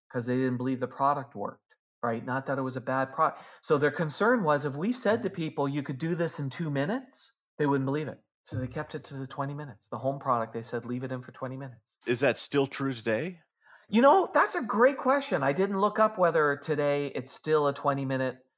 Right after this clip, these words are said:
Speaker 1: process or whether it's a two minute process. I don't know. This was the nineteen seventies, so we're talking fifty years ago. The chemical composition may have changed, and it may be something that now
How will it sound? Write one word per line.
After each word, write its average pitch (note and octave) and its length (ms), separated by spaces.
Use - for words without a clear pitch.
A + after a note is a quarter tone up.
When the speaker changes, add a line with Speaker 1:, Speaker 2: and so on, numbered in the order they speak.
Speaker 1:
process B2+ 460
or C3 60
whether B2 260
it's B2 120
a B2+ 40
two C3 200
minute B2+ 180
process. A#2 520
I C#3 120
don't C#3 200
know. C#3+ 300
This F3 160
was C#3 140
the C#3+ 80
nineteen C#3 500
seventies, G#2 760
so A#2+ 140
we're A#2 120
talking A2+ 320
fifty C#3+ 320
years A#2 320
ago. G2+ 540
The A2+ 80
chemical C3 460
composition A#2 800
may A#2+ 200
have A2+ 240
changed, A2+ 420
and G#2+ 100
it - 100
may C3+ 220
be D3 120
something G#2+ 440
that G#2+ 200
now G#2+ 380